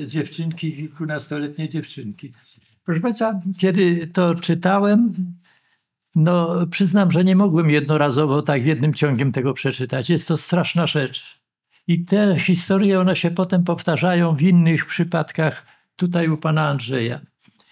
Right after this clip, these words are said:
I teraz mam, y, jakiś taki, powiedziałbym tak, że jest to niezwykle mądra książka.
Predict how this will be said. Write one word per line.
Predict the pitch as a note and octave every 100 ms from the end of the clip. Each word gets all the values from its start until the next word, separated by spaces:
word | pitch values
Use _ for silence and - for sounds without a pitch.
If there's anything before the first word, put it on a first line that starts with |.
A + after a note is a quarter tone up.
| - -
I | F3
teraz | F#3 F3 C#3 - _ _ _ _ _ _ _ - G3 - _ _ _ _ F#3+ D#3+
mam, | D3 F3+ G3+ F#3+ F3
y, | D#3 D#3 D#3
jakiś | D#3+ D#3+ E3 D3
taki, | E3 D3+ E3+ D#3+ D3
powiedziałbym | D3 E3+ F3+ F#3 F3+ D#3+ D#3
tak, | D3 A2+
że | A2+ D#3
jest | E3 -
to | F3
niezwykle | E3 E3+ C#3+ G3+ F#3 F#3+
mądra | G3 F3+ F#3 F3+
książka. | - D#3 A2 - C3+ -